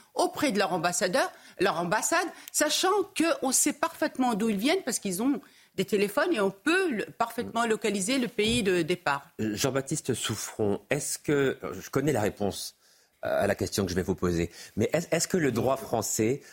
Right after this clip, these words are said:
Speaker 2: ne protège pas trop, euh, ceux qui viennent illégalement sur le territoire français, et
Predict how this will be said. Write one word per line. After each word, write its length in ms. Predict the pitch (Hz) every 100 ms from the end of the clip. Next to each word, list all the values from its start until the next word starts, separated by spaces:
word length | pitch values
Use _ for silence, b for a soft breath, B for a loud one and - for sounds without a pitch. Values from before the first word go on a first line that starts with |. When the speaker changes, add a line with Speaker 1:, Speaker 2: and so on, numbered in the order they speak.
| B 98
Speaker 2:
ne 140 | 107
protège 640 | - - 131 127 113 -
pas 160 | - 110
trop, 520 | - 139 101 104 117 B B B B _ 113
euh, 320 | 104 107 110
ceux 300 | - - 160
qui 240 | - 131
viennent 400 | 113 113 120 131 -
illégalement 680 | 147 135 120 113 110 107 120
sur 220 | - 123
le 80 | 95
territoire 480 | - 98 95 - 101
français, 480 | - 98 - 135 151
et 240 | 156 -